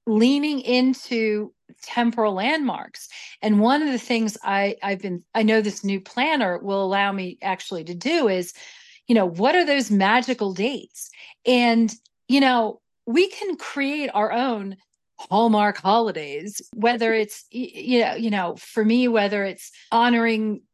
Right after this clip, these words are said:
the law, you know, the anniversary of someone's passing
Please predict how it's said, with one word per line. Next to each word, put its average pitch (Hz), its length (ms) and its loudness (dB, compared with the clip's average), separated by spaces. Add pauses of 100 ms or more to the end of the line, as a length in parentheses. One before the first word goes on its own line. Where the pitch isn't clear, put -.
the 208 160 0
law, 196 340 2
you 240 140 -2
know, 190 320 -2
the 202 220 -8
anniversary 208 500 -2
of 190 80 -4
someone's 196 480 -6 (240)
passing 185 520 -4